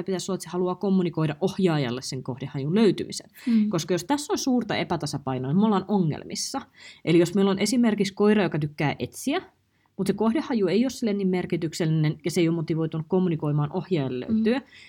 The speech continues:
Speaker 1: niin nämä on just sellaisia niinku ohjaajaa turhauttavia tilanteita, että se koira pörrää siellä alueella ensin viisi minuuttia, ja sit sen jälkeen sanoo, "Niin tosiaan, tossa oli se haju, kun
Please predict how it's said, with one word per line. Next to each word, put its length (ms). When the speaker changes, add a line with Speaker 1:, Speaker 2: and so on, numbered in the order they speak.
Speaker 1:
niin 340
nämä 140
on 120
just 180
sellaisia 340
niinku 340
ohjaajaa 500
turhauttavia 580
tilanteita, 520
että 60
se 60
koira 240
pörrää 280
siellä 220
alueella 320
ensin 220
viisi 220
minuuttia, 460
ja 100
sit 120
sen 220
jälkeen 300
sanoo, 160
"Niin 180
tosiaan, 300
tossa 220
oli 80
se 80
haju, 260
kun 180